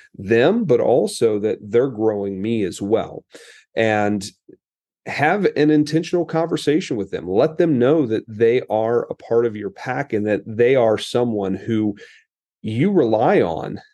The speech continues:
for those intentional conversations to grow. And this helps you to continue to improve, which is my second, uh, bullet point that I want to talk about today is,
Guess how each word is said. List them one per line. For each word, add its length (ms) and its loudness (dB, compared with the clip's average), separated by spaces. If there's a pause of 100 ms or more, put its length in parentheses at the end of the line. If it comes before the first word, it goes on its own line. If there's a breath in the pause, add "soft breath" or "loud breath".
(180)
for 300 2
those 380 2
intentional 580 -2
conversations 880 -4
to 100 -6
grow. 500 0 (600 loud breath)
And 500 4 (640)
this 420 0
helps 480 -2
you 220 -2
to 180 -2
continue 540 0
to 180 0
improve, 460 2
which 240 2
is 120 -4
my 180 0
second, 520 -2 (380 loud breath)
uh, 200 -10 (300)
bullet 440 2
point 360 -4
that 140 2
I 80 4
want 220 2
to 40 -2
talk 320 0
about 280 -6
today 340 -2
is, 280 0